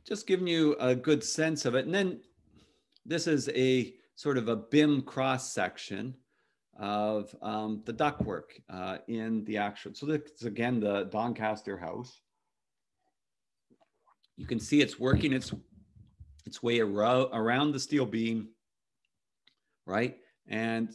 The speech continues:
then the joist changed direction at this point, and then it's coming up inside the wall. So this is kind of showing how,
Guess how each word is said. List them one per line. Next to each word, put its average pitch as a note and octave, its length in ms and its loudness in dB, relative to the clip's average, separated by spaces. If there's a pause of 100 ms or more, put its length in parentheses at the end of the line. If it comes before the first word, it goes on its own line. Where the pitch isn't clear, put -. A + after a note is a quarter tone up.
(640)
then A#2+ 260 0
the A#2 80 2
joist C3 400 2
changed B2 320 -2
direction G#2 460 -2
at G2 140 -8
this G2+ 180 -8
point, G2 420 -8
and G2 100 -8
then G2+ 140 -4
it's - 160 -10
coming G2+ 320 -4
up A2 260 -6
inside A#2 480 -2
the F#2+ 80 -8
wall. F2+ 220 -6
So D3+ 140 -8
this D3+ 160 -4
is B2 100 -6
kind A#2 240 2
of G#2 60 -2
showing G#2 400 -4
how, G#2+ 460 0